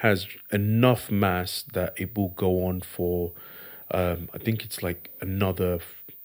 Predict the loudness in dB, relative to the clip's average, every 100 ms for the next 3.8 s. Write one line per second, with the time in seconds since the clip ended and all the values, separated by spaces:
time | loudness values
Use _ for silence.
0 | -16 -6 -4 0 4 4 6 4 4 6
1 | 4 2 0 2 4 4 2 0 -2 -2
2 | -2 -6 -8 -14 -20 -10 -4 4 4 4
3 | 4 4 2 0 2 2 0